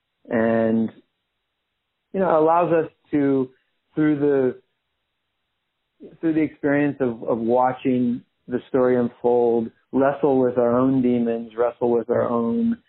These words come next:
thoughts of who we want to be, uh, as, as people. And so I'm just waiting for that. If you, <laughs> if you have any good scripts like that,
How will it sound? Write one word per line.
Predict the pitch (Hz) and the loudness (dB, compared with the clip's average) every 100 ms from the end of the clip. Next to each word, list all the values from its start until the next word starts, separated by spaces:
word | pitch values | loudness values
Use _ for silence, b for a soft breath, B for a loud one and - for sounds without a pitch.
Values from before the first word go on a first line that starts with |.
| b b _ _ | b b _ _
thoughts | 127 131 127 | 0 0 0
of | 135 117 120 _ _ _ | -4 -4 -8 _ _ _
who | 123 139 | -4 0
we | 147 | 2
want | 135 131 127 | 2 0 -2
to | 120 | -6
be, | 117 120 131 135 139 - - | -2 0 0 0 -2 -8 -8
uh, | 117 110 - - | -4 -2 -4 -2
as, | 120 - 120 117 - | -2 0 -2 -2 -2
as | 117 - | -4 -2
people. | 120 117 - - - _ _ _ _ _ _ | -4 -2 -2 -4 -8 _ _ _ _ _ _
And | - 120 123 | -4 -4 0
so | 143 | 0
I'm | 143 | 2
just | 151 175 | 0 0
waiting | 156 127 | 0 0
for | 139 | 0
that. | 131 - | -2 -2
If | 135 127 127 | -4 -2 -2
you, | - 135 - - | -2 -2 -4 -10
<laughs> | - | -4
if | 220 - | -2 0
you | 180 | 2
have | 156 165 | 2 2
any | 165 156 | 0 0
good | 160 156 - | -2 -4 -6
scripts | - 165 - | -2 -2 -2
like | 170 165 | -2 -2
that, | - 185 165 | -2 -4 -4